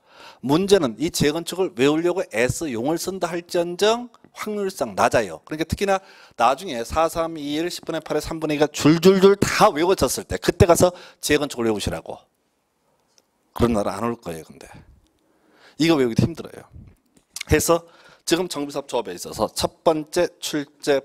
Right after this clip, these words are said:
포인트 바로 뭐라고요? 숫자 물어보는 거. 요건 이제 괄호 듣기 문제라면 출제가 됩니다. 길기 때문에. 자, 이런 게 하나가 있고요. 다시 돌아가서 재개발에서 변경 나와 있죠? 변경 나와 있죠?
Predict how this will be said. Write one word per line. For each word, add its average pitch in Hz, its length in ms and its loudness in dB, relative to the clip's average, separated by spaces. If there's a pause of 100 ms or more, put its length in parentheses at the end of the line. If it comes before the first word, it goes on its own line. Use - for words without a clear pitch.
포인트 85 520 -4 (680)
바로 90 240 -8
뭐라고요? 117 520 2 (260)
숫자 - 320 0
물어보는 113 380 -14
거. - 80 -20
요건 175 160 4
이제 156 180 -2
괄호 170 240 -4
듣기 180 180 -6
문제라면 104 340 -4
출제가 - 280 -8
됩니다. - 400 -14
길기 117 280 2
때문에. 110 460 -8 (260)
자, 101 200 0 (120)
이런 139 360 2
게 147 100 -8
하나가 98 280 -10
있고요. 110 480 0 (360)
다시 - 200 2
돌아가서 98 320 -2
재개발에서 156 760 0
변경 160 640 2
나와 135 260 4
있죠? 180 300 -6 (1700)
변경 180 420 0
나와 170 220 2
있죠? 196 380 0